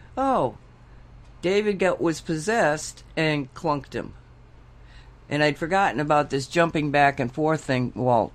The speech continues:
And, but I had heard the, the thing about the clone, having just heard it. I'm going like, "Oh, wow, that's <laughs> really, really." So, I don't know. But, um,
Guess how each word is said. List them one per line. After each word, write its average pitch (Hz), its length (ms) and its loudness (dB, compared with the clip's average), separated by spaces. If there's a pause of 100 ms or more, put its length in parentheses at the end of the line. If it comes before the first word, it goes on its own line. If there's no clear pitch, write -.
(240)
And, 131 340 -2
but 156 100 6
I 139 100 8
had 139 220 4
heard 143 180 0
the, 113 280 -2
the 123 260 -2
thing 165 200 0
about 147 260 2
the - 60 -8
clone, 143 320 0
having 127 340 0
just 131 240 -4
heard 147 300 0
it. - 100 -8 (540)
I'm 127 100 -4
going 131 320 0
like, 113 240 -4
"Oh, 185 220 -6
wow, 117 340 -8
that's 104 320 -10
<laughs> - 0 -
really, 135 300 -8 (340)
really." 147 160 -8 (280)
So, 151 380 -2 (480)
I 170 120 2
don't 185 180 2
know. 170 320 2 (340)
But, 147 380 2
um, 139 500 2